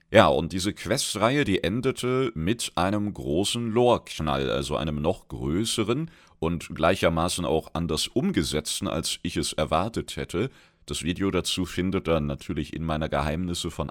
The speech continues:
Azeroth Playlist auf YouTube, falls ihr das generell verpasst oder selber nicht gespielt haben solltet. Also ganz klare Empfehlung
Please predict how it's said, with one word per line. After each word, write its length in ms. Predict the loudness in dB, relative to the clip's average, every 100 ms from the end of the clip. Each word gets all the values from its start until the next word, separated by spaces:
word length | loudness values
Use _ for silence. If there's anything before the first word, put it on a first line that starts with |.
| -6
Azeroth 600 | -6 -4 -2 -2 -2 -4
Playlist 500 | -2 0 -2 -6 -6
auf 160 | -8 -2
YouTube, 480 | -2 0 0 0 -2 -20 _
falls 260 | -8 -6 -4
ihr 40 |
das 260 | -4 -6 -4
generell 420 | 0 2 2 0
verpasst 560 | 0 -4 0 0 0 -2
oder 240 | -2 -4 -8 -10
selber 320 | -2 0 2
nicht 180 | -2 -4
gespielt 480 | -6 -2 2 2 4
haben 220 | 2 2
solltet. 480 | 2 2 2 -2 -4
Also 220 | -4 -2
ganz 380 | -2 -2 -4 -8
klare 480 | 0 4 4 4 2
Empfehlung 560 | 0 -4 0 2 0